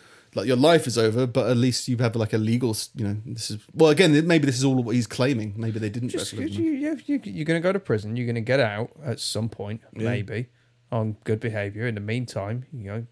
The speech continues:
Speaker 2: get, get some reading in, get ripped.
Speaker 1: <laughs> Well, it would be quite funny to get away with it, though. Do you know what I mean? 'Cause I've had that
Speaker 2: Yes.
Speaker 1: before. I had, <laughs> I was, I was helping a friend move,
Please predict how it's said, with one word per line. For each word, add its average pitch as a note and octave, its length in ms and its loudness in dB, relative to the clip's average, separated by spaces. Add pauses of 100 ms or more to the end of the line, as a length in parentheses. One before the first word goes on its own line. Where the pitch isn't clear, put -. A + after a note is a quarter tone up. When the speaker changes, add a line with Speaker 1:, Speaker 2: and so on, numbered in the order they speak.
(100)
Speaker 2:
get, A2+ 200 -6
get A2+ 160 -4
some A#2+ 160 -6
reading A2 300 -4
in, A#2+ 140 -6
get A2+ 240 -6
ripped. G#2 340 -10 (300)
Speaker 1:
<laughs> - 100 -6 (480)
Well, - 280 0
it G#3+ 100 8
would A3 140 6
be G3 100 2
quite D#3+ 220 4
funny A#2+ 220 2
to G#2+ 60 0
get G2+ 140 0
away G#2+ 180 0
with G2+ 100 -6
it, C#2 80 -10
though. A2 160 -8 (1120)
Do E3+ 100 4
you - 20 8
know E3 60 8
what E3 80 4
I - 20 6
mean? A#2+ 320 4 (100)
'Cause F3 140 4
I've A3 100 8
had F#3 160 4
that D3+ 140 4
Speaker 2:
Yes. - 20 -4
Speaker 1:
before. D3 300 2
I D#3+ 80 6
had, D3 180 4 (320)
<laughs> - 320 -20
I D#3+ 60 2
was, D3+ 160 4
I E3 60 6
was D#3 120 4
helping F3+ 280 6
a C#3 40 4
friend D3 400 6
move, C#3 580 4